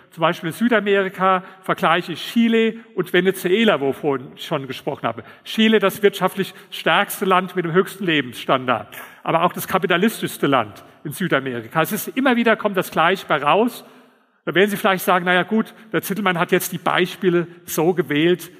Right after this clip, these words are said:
dass sie ihm passen, dass das rauskommt, was er will.“ Wer so denkt, dem empfehle ich mal zu googeln, den Index der wirtschaftlichen Freiheit oder Index of Economic Freedom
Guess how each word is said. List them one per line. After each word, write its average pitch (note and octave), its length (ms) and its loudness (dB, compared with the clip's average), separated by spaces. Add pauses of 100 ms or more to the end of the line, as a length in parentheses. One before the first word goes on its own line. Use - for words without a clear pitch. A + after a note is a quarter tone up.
(100)
dass D#3+ 180 0
sie F3+ 60 -8
ihm D3+ 140 -6
passen, F3+ 360 -4
dass E3 180 -4
das F3+ 220 0
rauskommt, D#3+ 460 -2
was D#3 180 -2
er D3+ 220 -2
will.“ D#3+ 340 2 (640)
Wer D#3+ 160 2
so F3 100 -2
denkt, F#3 320 -2
dem F3 140 2
empfehle E3+ 340 -2
ich F#3 160 -10
mal F3+ 400 0 (280)
zu - 160 -8
googeln, A3+ 600 2 (220)
den D#3 160 0
Index G#3+ 760 0
der D#3+ 160 2
wirtschaftlichen E3+ 580 0
Freiheit C#3 760 -2 (200)
oder D#3+ 240 -2
Index G#3 380 2
of D#3+ 220 -4
Economic E3 420 0
Freedom F3+ 480 0